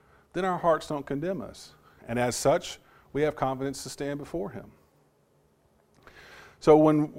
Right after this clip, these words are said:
when we're weak and when we're falling short, our heart tells us that we're doing that. If we are true to ourselves, if we are constantly training ourselves and seeking after righteousness,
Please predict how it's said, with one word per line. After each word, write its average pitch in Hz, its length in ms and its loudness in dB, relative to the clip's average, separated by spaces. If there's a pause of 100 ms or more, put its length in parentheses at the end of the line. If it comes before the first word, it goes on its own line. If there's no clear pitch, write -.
(140)
when 139 240 2
we're 127 180 6
weak 214 340 4
and 151 140 4
when 143 140 4
we're 123 320 4 (300)
falling 156 420 8
short, 185 440 6
our 139 160 8
heart 160 320 6
tells 165 340 0
us 135 140 -2
that 123 160 -2
we're 120 120 -4
doing 104 280 -6
that. 101 260 -8 (400)
If - 200 -2
we 147 140 4
are 123 140 6
true 156 220 -2
to 131 100 2
ourselves, 104 680 -6 (640)
if 110 160 -10
we 120 100 -2
are 107 140 0
constantly 131 680 -2
training 135 500 -2
ourselves 110 580 -4
and 98 140 -10 (340)
seeking 147 480 0
after 123 260 0
righteousness, 113 800 -4